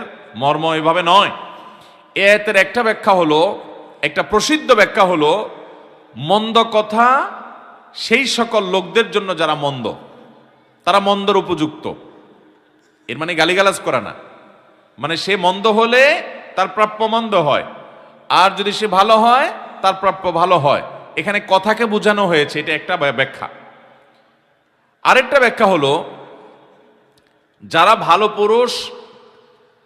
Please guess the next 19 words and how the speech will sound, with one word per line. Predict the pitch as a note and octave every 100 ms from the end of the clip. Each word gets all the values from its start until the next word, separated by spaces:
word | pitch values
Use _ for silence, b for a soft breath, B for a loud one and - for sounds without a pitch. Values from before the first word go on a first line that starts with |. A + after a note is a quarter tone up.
| -
তাদের | A3 A3+ D4 C#4+ - - -
ভালো | B2 A#2+ D#3 A3+
নারী | A#3 G#3+ G#3+ G#3+
পাওয়া | F3+ F3+ G3 A3+ B3 - -
তাদের | D3+ E3 F3+ E3+
অধিকার, | E3+ D#3+ A#2 D2 - - - _ _ _ _
যারা | G#2+ E3
খারাপ | E3 - D3+ F#3+ G3+
পুরুষ | A3 C#4 B3+ - - - -
তাদের | E3 F3+
খারাপ | - C3+ E3 A#3+ -
নারী | D#3 D#3 E3+ F3
পাওয়া | E3 G3
তাদের | G#3+ F#3 E3
অধিকার। | D3+ D#3+ - A2 D2 - - - _ _ _ _
এর | F#3
মানে | A3 A#3+
এইটা | A#3+ A#3 C#4
না | C4 A3+